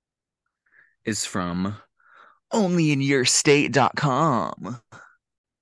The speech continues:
And this has, like, no,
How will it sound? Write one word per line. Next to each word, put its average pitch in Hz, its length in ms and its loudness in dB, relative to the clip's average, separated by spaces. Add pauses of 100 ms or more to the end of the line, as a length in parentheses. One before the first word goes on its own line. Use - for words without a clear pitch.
(600)
And 104 140 -6
this 104 160 -6
has, 123 240 -10
like, 143 300 -10
no, 85 840 -6